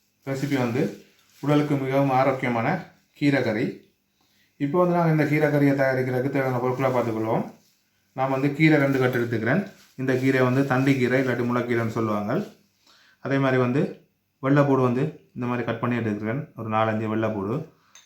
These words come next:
ஒரு அஞ்சு பச்சை மிளகாய் எடுத்துக்கிறேன். தேவையான அளவு உப்பு, தேங்காய் பால், நல்லா கட்டி பால் எடுத்துக்கிறேன். இப்போ வந்து நாங்க இந்த கீரை கறிக்கு தேவையான பொருட்கள்லாம் பார்த்துட்டோம்.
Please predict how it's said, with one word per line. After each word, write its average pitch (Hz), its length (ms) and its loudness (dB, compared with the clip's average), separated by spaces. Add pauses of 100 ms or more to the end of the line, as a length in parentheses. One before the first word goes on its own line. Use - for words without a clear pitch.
(100)
ஒரு 120 140 -4
அஞ்சு 127 240 0
பச்சை 120 240 0
மிளகாய் 123 240 2
எடுத்துக்கிறேன். 107 420 -4 (380)
தேவையான 117 280 -2
அளவு 110 180 0
உப்பு, 110 200 -4 (840)
தேங்காய் 151 320 2
பால், 139 160 4
நல்லா 127 200 2
கட்டி 127 220 2
பால் 117 180 2
எடுத்துக்கிறேன். 101 400 -6 (1160)
இப்போ 143 160 -2
வந்து 170 160 4
நாங்க 160 180 4
இந்த 151 140 2
கீரை 151 240 2
கறிக்கு 143 300 0
தேவையான 131 280 0
பொருட்கள்லாம் 120 440 -2
பார்த்துட்டோம். 113 360 0